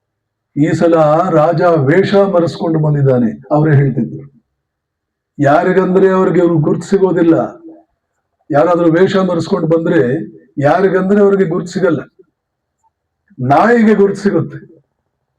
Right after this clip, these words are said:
ನಾಯಿಗೆ ಯಾಕೆ ಗುರ್ತು ಸಿಗುತ್ತೆ ಗೊತ್ತಾ? ಅದರ ಸ್ವಾಮಿ ಭಕ್ತಿ, ಅದರ ಪ್ರಾಮಾಣಿಕತೆ. ಹೇಗೆ ಪರಮಾತ್ಮನಲ್ಲಿ ನಮಗೆ ಆ ರೀತಿಯ ಪ್ರಾಮಾಣಿಕ ಭಕ್ತಿ ಇದೆ,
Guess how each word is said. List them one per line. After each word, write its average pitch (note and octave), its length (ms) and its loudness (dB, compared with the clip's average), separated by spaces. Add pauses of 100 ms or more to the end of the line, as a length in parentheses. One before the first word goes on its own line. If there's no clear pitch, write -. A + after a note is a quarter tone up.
(1000)
ನಾಯಿಗೆ G#3+ 400 2
ಯಾಕೆ A3 160 2
ಗುರ್ತು G3+ 200 0
ಸಿಗುತ್ತೆ G#3 300 2
ಗೊತ್ತಾ? F#3 260 0 (440)
ಅದರ D#3+ 200 2
ಸ್ವಾಮಿ D#3+ 580 0
ಭಕ್ತಿ, D#3+ 600 -4 (920)
ಅದರ C#3+ 220 0
ಪ್ರಾಮಾಣಿಕತೆ. G3 960 -2 (3000)
ಹೇಗೆ A#3+ 360 2
ಪರಮಾತ್ಮನಲ್ಲಿ A3+ 880 2
ನಮಗೆ G3+ 260 2
ಆ F3+ 280 0
ರೀತಿಯ G#3 380 2
ಪ್ರಾಮಾಣಿಕ A#3+ 720 2
ಭಕ್ತಿ F#3+ 380 0
ಇದೆ, D#3 480 -2